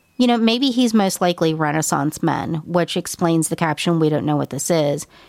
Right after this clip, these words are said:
He said the characters in the video moved and behaved exactly the way they should, meaning these people in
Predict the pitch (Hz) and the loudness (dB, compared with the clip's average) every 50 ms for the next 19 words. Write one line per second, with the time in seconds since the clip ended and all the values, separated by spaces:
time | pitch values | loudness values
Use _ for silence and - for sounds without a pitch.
0 | _ _ - 214 - 220 214 202 208 - - 240 233 240 233 - 220 208 196 202 | _ _ -2 0 0 0 0 0 -2 -2 0 0 2 2 0 0 0 0 2 2
1 | 196 190 180 175 185 180 180 175 175 170 170 170 175 180 196 233 247 - 294 277 | 0 0 0 2 2 2 4 4 2 4 4 4 4 4 4 2 2 2 2 2
2 | 254 226 - 196 180 175 - - 175 175 170 175 - 175 196 269 349 - - 233 | 2 2 2 0 0 0 -2 -4 -4 -4 -2 0 0 0 0 -2 -4 -2 0 0
3 | 202 185 170 170 165 165 165 160 160 160 156 - - - 214 190 185 175 180 175 | 2 2 2 2 2 2 2 2 2 0 0 -2 -2 0 2 2 2 2 2 2
4 | 180 175 175 175 170 170 170 165 - - - - - - - _ _ _ _ _ | 4 4 4 4 2 2 0 -2 -4 -8 -16 -20 -20 -20 -20 _ _ _ _ _
5 | _ _ _ _ - - 202 190 175 - - - 240 240 220 214 190 185 175 - | _ _ _ _ -4 0 0 0 0 0 -2 0 0 0 2 2 2 2 2 2
6 | 190 196 202 202 202 196 196 | 0 0 2 2 2 2 2